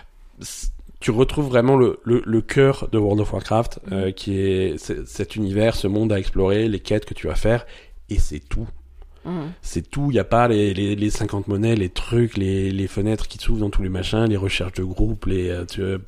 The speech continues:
Speaker 1: quoi que tu fasses, t'es en file d'attente pour faire autre chose, et, euh, les, les quêtes journalières, les trucs que tu dois faire pour optimiser ton personnage, le but. Non, là, tu, voilà.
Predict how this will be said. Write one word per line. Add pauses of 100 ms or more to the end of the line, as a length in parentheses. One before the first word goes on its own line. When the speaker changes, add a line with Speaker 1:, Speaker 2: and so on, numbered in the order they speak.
(640)
Speaker 1:
quoi
que
tu
fasses,
t'es
en
file
d'attente
pour
faire
autre
chose,
et,
euh,
les,
les
quêtes
journalières,
les
trucs
que
tu
dois
faire
pour
optimiser
ton
personnage,
le
but. (580)
Non,
là,
tu,
voilà.